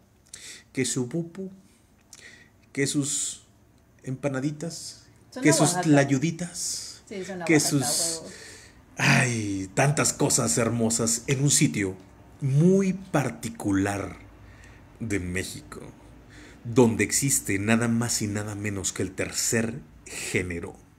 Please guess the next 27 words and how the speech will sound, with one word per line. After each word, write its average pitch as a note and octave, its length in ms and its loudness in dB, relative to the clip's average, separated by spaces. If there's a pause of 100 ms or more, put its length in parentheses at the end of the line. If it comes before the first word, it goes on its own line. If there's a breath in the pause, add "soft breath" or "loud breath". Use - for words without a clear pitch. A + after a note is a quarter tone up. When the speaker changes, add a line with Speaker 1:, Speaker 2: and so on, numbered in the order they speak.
(760 loud breath)
Speaker 1:
Estamos D3 280 6
hablando C#3+ 340 10
de B2+ 120 8
un C3 500 2
lugar G#2 460 -4
precioso, F#2+ 840 0 (720 soft breath)
digno A#2 500 2
totalmente G#2 880 -4 (840)
de A2+ 280 2
que A2 100 -4
la G2+ 120 -4
misma A2+ 340 -2
Virgen G#2+ 340 -4
viniera G#2 380 -4
a G2 40 -6
chingarse G2+ 420 -6
una G#2 120 -4
tlayuda G2 640 -4
con G2 180 -8
un G#2 240 -12
chingo, A2 640 0
pero G2 220 -10
con A#2+ 160 -10
un D3+ 220 -4
chingo C#3 480 0
de A2 80 0
tasajo. G2+ 500 -8